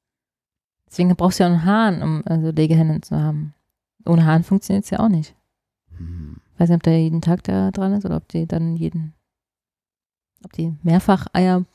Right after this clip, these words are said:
Speaker 2: Ja, das,
Speaker 1: produzieren
Speaker 2: äh,
Speaker 1: können.
Speaker 2: dieser Artikel ist jetzt leider so lang.
Speaker 1: Ich wollte gerade sagen, wir recherchieren das nochmal und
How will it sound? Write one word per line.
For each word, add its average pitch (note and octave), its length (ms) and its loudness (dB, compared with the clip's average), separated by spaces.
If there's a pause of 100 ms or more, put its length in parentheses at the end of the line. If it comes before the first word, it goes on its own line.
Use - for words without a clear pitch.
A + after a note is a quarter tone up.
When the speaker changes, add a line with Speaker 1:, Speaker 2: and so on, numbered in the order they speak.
(240)
Speaker 2:
Ja, B2 300 4
das, B2 160 0
Speaker 1:
produzieren F#3 140 -2
Speaker 2:
äh, - 40 -2
Speaker 1:
können. A#2+ 120 2
Speaker 2:
dieser G#2 180 2
Artikel D#3+ 300 0
ist B2+ 120 0
jetzt A#2 140 0
leider A2 500 0
so A2 300 -6
lang. G#2 300 0
Speaker 1:
Ich D3+ 60 -2
wollte G3 60 0
gerade E3+ 120 2
sagen, D#3 140 -2
wir F3 140 2
recherchieren F#3+ 420 2
das E3 140 0
nochmal E3 240 -2
und D#3 160 -6